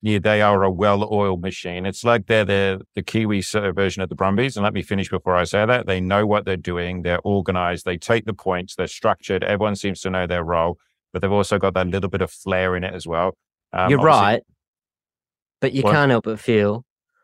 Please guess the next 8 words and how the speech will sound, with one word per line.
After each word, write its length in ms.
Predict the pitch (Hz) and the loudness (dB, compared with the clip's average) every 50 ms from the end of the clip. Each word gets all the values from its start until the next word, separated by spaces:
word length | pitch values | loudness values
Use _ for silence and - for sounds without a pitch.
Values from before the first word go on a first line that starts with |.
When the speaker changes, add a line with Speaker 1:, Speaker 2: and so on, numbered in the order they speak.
| _ _ - | _ _ -6
Speaker 2:
like 140 | 104 98 - | -6 -4 -2
they're 100 | 110 98 | -2 -2
gonna 180 | 98 95 95 92 | 0 0 -2 -2
get 160 | 92 - - | -4 -4 -8
smacked 440 | - - 110 98 85 - - - 95 | -8 -4 -4 -4 -4 -4 -8 -8 -6
around 380 | 90 85 85 82 82 80 80 | -4 -4 -4 -4 -6 -6 -6
on 140 | 80 80 80 | -6 -8 -10
Saturday. 540 | - 87 85 82 80 82 82 80 - - | -10 -10 -10 -10 -10 -10 -10 -10 -12 -14